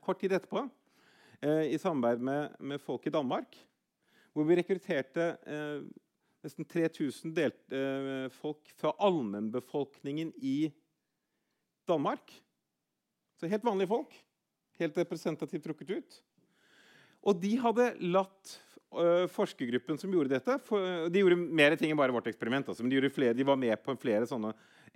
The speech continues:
økonomiske eksperimenter som en del av et forskningsstudie. Og de hadde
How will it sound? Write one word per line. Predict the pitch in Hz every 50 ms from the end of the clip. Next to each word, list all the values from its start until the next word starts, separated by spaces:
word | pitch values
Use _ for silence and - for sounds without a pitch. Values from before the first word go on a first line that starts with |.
| - 71 -
økonomiske | 117 - 147 135 120 107 104 110 113 - 139
eksperimenter | 123 - - - 139 135 131 113 107 - - 151
som | - - 151
en | 143 135
del | 131 120 110 110
av | 113 113 123
et | 120 - - -
forskningsstudie. | - 131 - - 113 - - 123 113 123 233 294 269 - _ _ _ _ _ _ _ _ _ _ _ _ _ - _ -
Og | - 185 170
de | 165 180
hadde | 185 196 220 220